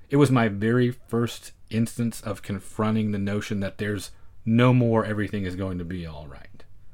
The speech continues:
And I still feel that way when I watch it. I don't know that the creature effects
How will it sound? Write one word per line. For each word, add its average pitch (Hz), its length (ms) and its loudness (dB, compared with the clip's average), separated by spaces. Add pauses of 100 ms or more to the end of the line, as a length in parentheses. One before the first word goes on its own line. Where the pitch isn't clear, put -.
(320)
And 104 140 -8
I 98 80 -4
still 180 420 2
feel 85 280 -6
that 76 180 -12
way 82 140 -10
when 69 160 -12
I 69 80 -14 (120)
watch - 220 -12
it. - 80 -14 (1080)
I 123 80 0
don't 123 260 2
know 127 180 4
that 113 260 -4
the 101 260 -4
creature 131 480 2
effects - 560 -4